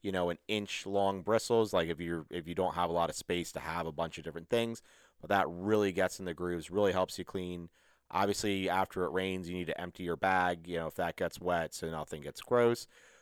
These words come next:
But even the dish soap and stuff, like, that'll bring your grips back to life. Like, if you're kinda on the fence of getting new grips, if you do clean your grips, like,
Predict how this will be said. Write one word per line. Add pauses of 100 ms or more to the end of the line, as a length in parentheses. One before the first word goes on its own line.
(100)
But
even
the
dish
soap
and
stuff,
like,
that'll
bring
your
grips
back
to
life.
Like,
if
you're
kinda
on
the
fence
of
getting
new
grips,
if
you
do
clean
your
grips,
like,